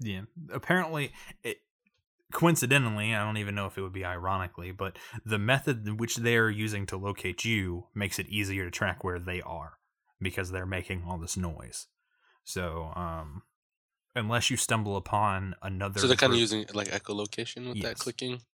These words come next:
Speaker 1: Yeah. So unless you stumble into another group of them or decide to shine your light on the back of another one of those machines, um, it is feasible for you to make it around them and back towards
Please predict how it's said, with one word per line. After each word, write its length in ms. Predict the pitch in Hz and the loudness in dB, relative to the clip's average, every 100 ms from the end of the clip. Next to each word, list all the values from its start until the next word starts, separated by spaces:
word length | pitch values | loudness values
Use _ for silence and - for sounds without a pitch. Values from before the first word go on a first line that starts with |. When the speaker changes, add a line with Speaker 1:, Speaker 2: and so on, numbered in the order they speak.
| - | -14
Speaker 1:
Yeah. 220 | 85 - _ _ _ _ | -14 -14 _ _ _ _
So 200 | - 110 | -6 -2
unless 840 | 104 98 107 123 139 113 - - - _ _ _ | -2 -2 -2 0 2 2 -2 -8 -10 _ _ _
you 240 | 101 113 120 | 0 2 2
stumble 420 | - 120 113 110 | 2 2 2 0
into 220 | 104 104 | 0 0
another 320 | 98 104 101 | 0 0 0
group 260 | 95 117 110 | -2 -2 -2
of 140 | 95 | -4
them 220 | 95 95 | -4 -4
or 60 | 92 | -4
decide 320 | 95 - 98 | -2 -2 -2
to 60 | 95 | -4
shine 360 | - 98 95 | -2 -2 -2
your 140 | 92 90 | -4 -4
light 300 | 92 98 95 | -4 -4 -4
on 100 | 92 | -6
the 80 | 92 | -4
back 180 | 92 - | -4 -4
of 60 | 95 | -4
another 200 | 92 92 | -4 -4
one 120 | 90 | -4
of 60 | |
those 140 | 87 - | -6 -8
machines, 520 | 95 214 214 196 185 - - - - - | -6 -2 0 0 -2 -10 -20 -20 -10 0
um, 440 | 92 92 90 85 - _ _ _ - | 2 2 0 -4 -10 _ _ _ -4
it 120 | 104 | -2
is 160 | 101 95 | 0 -2
feasible 480 | - 98 98 92 90 | -2 -2 -2 -2 -4
for 160 | - | -4
you 520 | 90 92 95 92 87 - _ _ _ _ - | -4 -4 -4 -4 -6 -12 _ _ _ _ -6
to 140 | 101 | -2
make 300 | 98 95 92 | 2 2 2
it 80 | 90 | -2
around 460 | 87 87 90 90 | -2 -2 -2 -4
them 280 | 90 85 87 - | -6 -6 -10 -10
and 240 | 92 92 92 | -10 -8 -2
back 340 | 92 - - | -2 -2 -10
towards 640 | - - 92 87 87 - | -6 -2 0 0 -2 -6